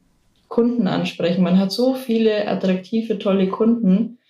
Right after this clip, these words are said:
die man eigentlich in dem Moment manchmal übersieht. So, weil man sieht seinen Kunden, aber man denkt dann gar nicht so weiter, „Hey, die wär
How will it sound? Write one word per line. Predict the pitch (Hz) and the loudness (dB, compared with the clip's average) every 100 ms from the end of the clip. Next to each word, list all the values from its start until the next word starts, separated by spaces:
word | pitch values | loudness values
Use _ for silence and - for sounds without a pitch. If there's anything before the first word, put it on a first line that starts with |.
| _ _ _ _ _ _ _ - | _ _ _ _ _ _ _ -2
die | |
man | 196 196 | 2 2
eigentlich | - 180 180 214 214 - | 0 0 0 0 -2 -2
in | 190 | 0
dem | 185 185 | 2 2
Moment | 208 190 208 202 | 2 0 0 0
manchmal | 175 196 196 190 - | 2 2 0 0 -2
übersieht. | 196 190 185 226 185 - _ | -2 0 2 2 0 -4 _
So, | - 165 | -4 -2
weil | 165 | -2
man | 165 165 | -2 -2
sieht | 170 190 185 | -2 -2 -2
seinen | 175 180 | -2 -2
Kunden, | - 208 214 185 | 0 0 2 0
aber | 165 | 0
man | 170 165 | 0 0
denkt | 175 180 | 0 0
dann | 175 | 0
gar | 170 | 0
nicht | 175 185 | 0 0
so | 165 | 0
weiter, | 165 180 185 | 0 0 -2
„Hey, | 180 - - | -4 -8 -4
die | 185 190 | -4 -2
wär | 214 | -4